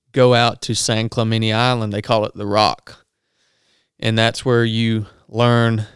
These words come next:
the basics of land warfare and also maritime operations. But you're actually learning operational stuff. That's the first time you get a rifle. You're shooting live rounds. You're doing patrols. You're doing,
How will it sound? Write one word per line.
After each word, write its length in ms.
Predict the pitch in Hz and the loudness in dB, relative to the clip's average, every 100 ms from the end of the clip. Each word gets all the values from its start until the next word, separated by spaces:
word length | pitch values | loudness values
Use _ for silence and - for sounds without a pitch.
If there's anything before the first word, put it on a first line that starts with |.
| _ _ | _ _
the 100 | 120 | -10
basics 600 | 110 120 123 - 123 - | 0 2 2 0 -4 -2
of 140 | 110 104 | -4 -2
land 300 | 110 107 104 | -2 -2 -2
warfare 540 | 107 107 110 98 110 _ _ _ _ _ _ _ _ _ _ _ _ _ _ | -6 -4 -4 -4 -8 _ _ _ _ _ _ _ _ _ _ _ _ _ _
and 500 | 120 120 120 113 110 104 | -2 2 2 0 -2 -6
also 440 | 120 147 165 135 117 | 0 0 4 2 2
maritime 520 | 110 127 123 113 110 | 2 0 0 -2 0
operations. 840 | 104 113 110 110 - 113 104 - - _ - | -4 -4 -2 0 -2 -6 -8 -12 -14 _ -2
But 260 | 123 - _ | 0 0 _
you're 240 | 123 123 | 0 2
actually 380 | 127 131 - 123 | 2 -2 -2 -2
learning 460 | 113 117 113 107 104 - | 0 0 0 -2 -6 -6
operational 720 | 110 107 107 92 - - 98 | -4 -4 -4 -4 -4 -6 -12
stuff. 300 | - - 85 - | -10 -12 -10 -4
That's 200 | 117 - | -4 -4
the 60 | |
first 340 | 113 117 110 - | -4 -4 -4 -4
time 380 | 117 110 107 | -2 -2 -2
you 120 | 104 104 | -4 -2
get 180 | 113 | 0
a 60 | 110 | 0
rifle. 600 | 107 101 113 - 104 104 _ _ _ _ _ | 0 -2 -4 -4 -6 -6 _ _ _ _ _
You're 120 | 110 | -6
shooting 340 | - 117 107 104 | -2 -2 -2 -2
live 320 | 104 104 107 | 0 0 -2
rounds. 540 | 107 104 104 104 104 104 | -2 -2 -4 -4 -6 -6
You're 60 | |
doing 260 | 104 110 101 | -2 -2 -2
patrols. 720 | 107 - 117 107 101 101 - | -6 -2 0 0 -2 -8 -10
You're 120 | 98 | -10
doing, 380 | 98 107 101 | -6 -6 -6